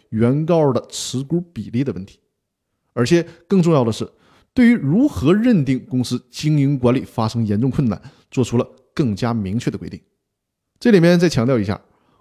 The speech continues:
公司法对于单个股东所持有公司表决权未达到百分之十以上的，而多个提起解散公司之诉的股东累计所持有公司表决权在百分之十以上的话，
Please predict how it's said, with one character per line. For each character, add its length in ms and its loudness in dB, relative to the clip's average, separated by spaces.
公 180 4
司 140 2
法 200 2
对 200 2
于 100 2
单 260 2
个 140 4
股 140 -4
东 120 0
所 240 0
持 260 -2
有 100 4
公 280 -2
司 140 -4
表 240 2
决 120 2
权 240 0
未 280 4
达 200 -2
到 140 2
百 220 0
分 100 0
之 80 0
十 160 -2
以 80 0
上 200 0
的， 140 -6
而 120 4
多 300 4
个 140 2
提 240 -4
起 140 -4
解 180 -2
散 140 2
公 160 -2
司 100 -2
之 160 -4
诉 140 -2
的 100 0
股 140 -10
东 160 -2
累 360 4
计 280 -4
所 200 -6
持 220 -4
有 140 2
公 180 -2
司 140 -4
表 260 0
决 160 -2
权 240 -2
在 120 0
百 220 2
分 160 0
之 180 -2
十 240 -4
以 60 -6
上 180 -4
的 60 -6
话， 160 -4